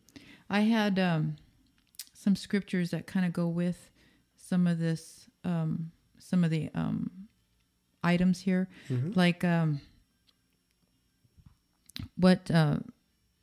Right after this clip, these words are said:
Speaker 1: what fellowship has righteousness with unrighteousness? And Romans six thirteen says,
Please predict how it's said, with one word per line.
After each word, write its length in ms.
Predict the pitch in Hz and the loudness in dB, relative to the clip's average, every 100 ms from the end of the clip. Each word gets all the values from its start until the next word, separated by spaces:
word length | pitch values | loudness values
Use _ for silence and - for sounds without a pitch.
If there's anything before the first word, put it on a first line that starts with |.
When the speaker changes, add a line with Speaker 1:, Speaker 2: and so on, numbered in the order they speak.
| _ _ - | _ _ -2
Speaker 1:
what 180 | 175 - | -2 2
fellowship 460 | 185 175 - 175 | 4 4 2 -4
has 380 | - 160 151 151 | 0 2 2 0
righteousness 640 | 156 156 160 156 165 151 | 2 2 2 -2 -2 -2
with 140 | 156 160 | -4 -2
unrighteousness? 880 | 165 165 156 151 160 - 165 156 - _ - - - _ - | 2 2 0 -4 -8 -8 -6 -6 -10 _ -20 -20 -20 _ -2
And 420 | 170 160 160 - _ _ | 2 2 0 -4 _ _
Romans 360 | 175 175 170 165 | 4 6 4 0
six 300 | - 220 - | -2 -4 -2
thirteen 560 | 196 - - 208 190 | -2 -4 0 2 2
says, 480 | 175 160 147 151 - | -2 -4 -2 -4 -8